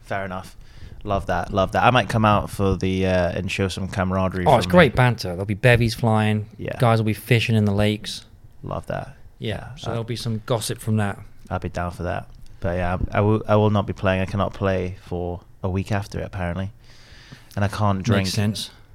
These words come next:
Speaker 1: till, I think, Friday as well, so.
Speaker 2: Tough times for you.
Speaker 1: I know. Might start a new hobby. Might start reading.
Speaker 2: You should.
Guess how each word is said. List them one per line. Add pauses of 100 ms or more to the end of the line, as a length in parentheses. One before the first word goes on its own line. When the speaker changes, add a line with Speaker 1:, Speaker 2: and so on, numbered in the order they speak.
(340)
Speaker 1:
till, (340)
I
think,
Friday
as
well,
so. (760)
Speaker 2:
Tough
times
for
you. (640)
Speaker 1:
I
know. (360)
Might
start
a
new
hobby.
Might
start
reading. (640)
Speaker 2:
You (500)
should.